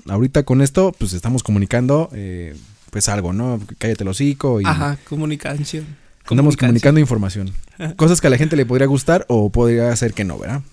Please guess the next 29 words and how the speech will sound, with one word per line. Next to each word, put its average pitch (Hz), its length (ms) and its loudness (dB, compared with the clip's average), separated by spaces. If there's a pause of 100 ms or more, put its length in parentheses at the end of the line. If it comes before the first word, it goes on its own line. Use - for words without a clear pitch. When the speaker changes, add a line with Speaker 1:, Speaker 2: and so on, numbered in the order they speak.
(160)
Speaker 2:
Ajá. 151 240 -10 (320)
Speaker 1:
Eh, 95 360 -4
nuestras 120 380 0
caras, 202 440 0 (800)
nosotros, 185 800 0 (280)
nuestras 110 460 -2
voces, 185 560 2 (480)
nuestra 123 280 0
forma 151 220 4
de 123 80 6
ser 180 240 2
se 147 120 0
está 131 220 0
viendo 160 220 4
un 160 80 2
poquito 143 360 -2
más 135 220 -2
pública". 151 380 -4 (800)
Ajá. 123 240 -16 (1300)
Aquí 120 220 -4
viene 135 140 4
mi 127 100 2
primer 113 280 0
pregunta, 135 400 0
porque 131 320 -12
de 131 120 -4
esa 180 140 -2
pregunta 156 320 0
vienen 151 380 0